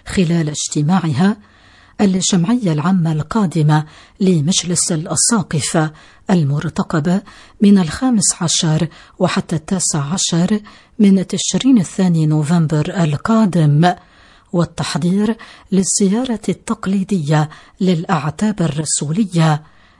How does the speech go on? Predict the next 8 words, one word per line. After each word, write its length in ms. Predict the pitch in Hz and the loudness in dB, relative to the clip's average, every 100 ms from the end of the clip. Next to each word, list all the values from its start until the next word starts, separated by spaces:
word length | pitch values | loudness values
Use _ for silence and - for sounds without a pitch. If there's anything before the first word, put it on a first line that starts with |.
| - | -4
إضافة 760 | 170 151 170 - 156 - 202 240 - - _ | -2 0 -2 -4 -4 2 4 4 0 -20 _
إلى 260 | 220 208 202 | 0 2 2
سنة 340 | - 285 277 - | 2 2 2 0
اليوبيل 640 | 214 190 185 165 147 220 208 | -2 -2 -2 -2 -2 -2 -2
المخصصة 920 | 147 147 143 185 - 170 147 202 220 - - - 202 | -2 -2 -4 -4 -4 -2 0 0 -2 -6 -20 -8 0
للقديس 720 | 196 170 214 160 214 254 262 - | 0 0 -2 -2 -2 -2 -2 -4
يعقوب 560 | 214 165 135 - 185 151 | -2 -2 -2 -2 -2 0
الرسول، 760 | 143 147 - 254 214 151 170 | -2 -2 0 2 4 4 0